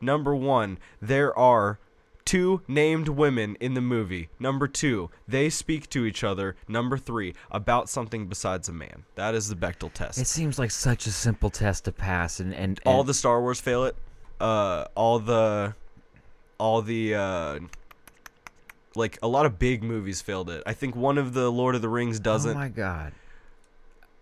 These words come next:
Speaker 2: What about Steel Magnolias? I bet that passes it. That has to pass it. It has to.
Speaker 1: Bechdel te-, well, I, somebody's Googled it. Oh, yeah.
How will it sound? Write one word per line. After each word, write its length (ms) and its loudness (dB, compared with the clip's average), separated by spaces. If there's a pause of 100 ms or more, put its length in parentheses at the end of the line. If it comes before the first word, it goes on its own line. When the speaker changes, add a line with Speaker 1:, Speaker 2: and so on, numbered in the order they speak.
(340)
Speaker 2:
What 140 4
about 220 4
Steel 300 2
Magnolias? 880 -2
I 80 2
bet 220 2
that 220 2
passes 520 -2
it. 160 -6 (720)
That 140 0
has 300 0
to 100 -10
pass 360 -6
it. 160 -18 (2000)
It 60 -2
has 240 -2
to. 160 -10 (1300)
Speaker 1:
Bechdel 420 -10
te-, 140 -12 (200)
well, 300 6
I, 160 0
somebody's 480 8
Googled 340 2
it. 160 2 (1800)
Oh, 200 -2
yeah. 120 -8